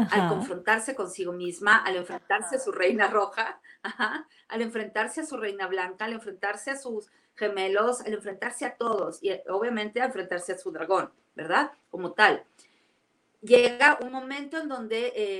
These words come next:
Speaker 1: eh, hace un reconocimiento sobre sí misma, ¿no? Es cuando ella reconoce, como dice el sombrerero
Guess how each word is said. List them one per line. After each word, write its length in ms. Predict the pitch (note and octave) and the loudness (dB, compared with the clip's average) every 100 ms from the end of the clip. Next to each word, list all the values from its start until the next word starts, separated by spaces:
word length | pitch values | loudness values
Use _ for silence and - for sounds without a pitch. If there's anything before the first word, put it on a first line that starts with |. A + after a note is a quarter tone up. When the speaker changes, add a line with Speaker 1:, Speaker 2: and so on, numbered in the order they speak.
| F#3 | -6
Speaker 1:
eh, 300 | G3 F#3+ F3+ G#3+ | -6 -8 -8 -10
hace 220 | A3+ C4+ | -8 -8
un 80 | B3 | -8
reconocimiento 840 | C4 B3 A#3 - G3+ G#3+ C#4+ C4+ | -6 -8 -8 -12 -12 -10 -8 -8
sobre 260 | - F3 | -8 -6
sí 180 | F3 F#3 | -8 -8
misma, 480 | F#3 F#3 - D3+ - | -8 -8 -8 -14 -20
¿no? 120 | - D#4 | -6 -4
Es 100 | - | 0
cuando 220 | A#3+ G#3 | 2 6
ella 180 | A3 A3 | 6 4
reconoce, 760 | A3 G#3 G3 A3 B3 - C4 | 0 -4 -4 -4 -4 -2 -4
como 180 | B3+ F3+ | -4 -4
dice 220 | F#3+ - | -4 -4
el 60 | F#3+ | -8
sombrerero 560 | G3 F#3 F#3 F#3+ F#3 | -8 -4 0 0 0